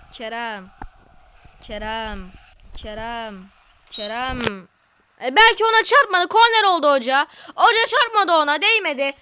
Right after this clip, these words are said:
Ayıp ama ya. Korner. <clears throat> Aha, attı. Batshuayi, Batshuayi, Batshuayi çarptı. Ah be. Çok şımardım ya.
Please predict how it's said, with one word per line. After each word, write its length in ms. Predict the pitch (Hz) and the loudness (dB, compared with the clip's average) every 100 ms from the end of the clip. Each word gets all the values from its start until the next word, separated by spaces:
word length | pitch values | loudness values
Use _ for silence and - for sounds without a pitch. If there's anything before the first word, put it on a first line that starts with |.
| - | -2
Ayıp 280 | 349 466 359 | 2 2 0
ama 260 | 302 285 | -4 -2
ya. 300 | 262 254 269 - _ _ _ _ _ - - | -2 -2 -4 -8 _ _ _ _ _ -16 -2
Korner. 460 | 453 466 349 320 330 _ _ _ _ _ - - - - _ _ - - | 2 4 4 2 0 _ _ _ _ _ -8 -8 -10 -20 _ _ -2 -2
<clears throat> 380 | - 269 233 - | -4 -6 -10 -4
Aha, 300 | 269 339 330 - - _ _ - | 0 2 0 -4 -16 _ _ -8
attı. 520 | 269 - 339 330 269 _ - - | -8 -6 -4 -2 -2 _ -20 -8
Batshuayi, 880 | 254 320 - 349 349 359 359 339 311 - | -4 -4 -4 -2 0 2 0 -2 -4 -12
Batshuayi, 960 | 240 330 349 - 370 381 381 392 392 370 - - _ | -2 0 0 -2 0 2 2 2 0 -2 -6 -16 _
Batshuayi 880 | 247 349 392 - - 381 392 403 381 | -2 2 2 0 -4 0 2 2 0
çarptı. 440 | 392 381 320 - 403 415 415 415 415 415 | 0 0 0 -4 -4 -2 0 -2 -2 0
Ah 380 | 381 427 427 - | 4 4 4 0
be. 1300 | 339 320 302 285 269 254 240 233 226 220 214 208 202 208 - - _ _ _ _ _ _ _ _ _ | 0 0 0 -2 -4 -6 -4 -4 -4 -4 -4 -6 -8 -14 -20 -20 _ _ _ _ _ _ _ _ _
Çok 220 | - - - | -20 -20 -20
şımardım 540 | 208 170 80 _ | -20 -20 -20 _
ya. 80 | 50 | -20